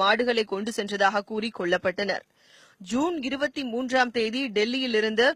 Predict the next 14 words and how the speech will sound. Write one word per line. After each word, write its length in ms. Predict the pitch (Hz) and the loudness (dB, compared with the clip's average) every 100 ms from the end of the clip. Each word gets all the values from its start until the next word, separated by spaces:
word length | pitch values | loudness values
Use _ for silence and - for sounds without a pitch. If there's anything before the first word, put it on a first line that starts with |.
| _ _ - | _ _ -2
பல்வாக் 400 | 226 254 277 285 254 | 4 6 6 4 2
நோக்கி 220 | 254 262 | -2 -2
சென்ற 260 | 247 233 226 196 | -2 0 2 2
ரயிலில் 340 | 214 247 269 214 | 2 0 -2 2
நான்கு 400 | 185 208 277 277 254 | 4 6 4 0 2
பேர் 260 | 240 247 220 | 4 4 2
மாட்டிறைச்சி 540 | 185 220 269 247 240 233 202 | 2 2 2 2 2 0 -2
வைத்திருந்ததாக 720 | 208 220 214 202 208 208 233 240 | 0 -2 0 4 6 6 4 2
கொடூரமாக 680 | 202 214 294 320 226 202 202 | 0 2 4 4 4 0 0
தாக்கப்பட்டனர். 680 | 180 180 190 175 208 196 - _ _ _ _ _ - | -2 -2 -6 -4 -2 -2 -6 _ _ _ _ _ -14
ஜூன் 320 | 185 277 359 | -2 0 0
இருபத்தி 420 | 294 277 294 285 247 | 0 0 -2 0 0
எட்டாம் 320 | 208 233 233 233 | 4 4 4 0
தேதி 240 | 226 254 | -2 -2